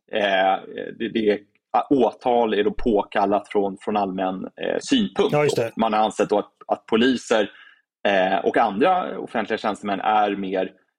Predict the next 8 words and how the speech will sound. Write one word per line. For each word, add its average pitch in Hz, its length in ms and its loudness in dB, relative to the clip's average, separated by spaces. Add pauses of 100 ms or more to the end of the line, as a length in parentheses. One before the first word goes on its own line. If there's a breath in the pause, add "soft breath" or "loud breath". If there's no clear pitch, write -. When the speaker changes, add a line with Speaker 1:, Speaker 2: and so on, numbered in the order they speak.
(180)
Speaker 1:
eh, 98 80 -6
skyddsvärda. - 720 -2 (460)
Så 113 60 2
att, - 320 -6
så - 120 -4
att - 120 -4
den 110 280 -2
här 107 320 0